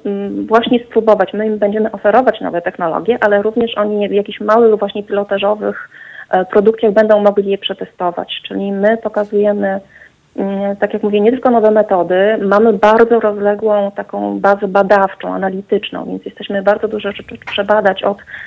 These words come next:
e, związków chemicznych po strukturę materiału, więc, e, te urządzenia, które zostały zakupo-, zakupione, no, dają nam ogromne możliwości. Ja myślę, że bardzo ciekawym, e, ciekawym,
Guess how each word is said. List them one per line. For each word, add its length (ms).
e, 280
związków 440
chemicznych 600
po 500
strukturę 420
materiału, 800
więc, 160
e, 580
te 200
urządzenia, 420
które 260
zostały 280
zakupo-, 580
zakupione, 480
no, 140
dają 280
nam 120
ogromne 340
możliwości. 600
Ja 60
myślę, 200
że 100
bardzo 240
ciekawym, 600
e, 680
ciekawym, 420